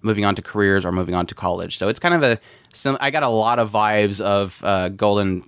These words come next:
Time with this show because it's in about the same area of time frame. Of course, Golden Time is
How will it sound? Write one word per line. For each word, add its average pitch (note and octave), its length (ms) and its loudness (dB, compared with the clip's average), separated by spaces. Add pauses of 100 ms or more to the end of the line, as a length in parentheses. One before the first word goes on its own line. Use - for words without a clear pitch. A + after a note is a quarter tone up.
(140)
Time F2+ 460 0
with G2 160 -4
this F#2+ 120 -4
show F2+ 240 -4
because F2+ 220 -8
it's - 100 -10
in G2+ 120 -2
about F#2+ 180 0
the G2 80 -8
same G2+ 400 0
area G2 320 0
of F#2 100 -10
time G2+ 300 0
frame. F#2 200 -4
Of F2+ 60 -4
course, F#2 200 -6
Golden G#2 240 0
Time F#2+ 300 0
is G2 400 2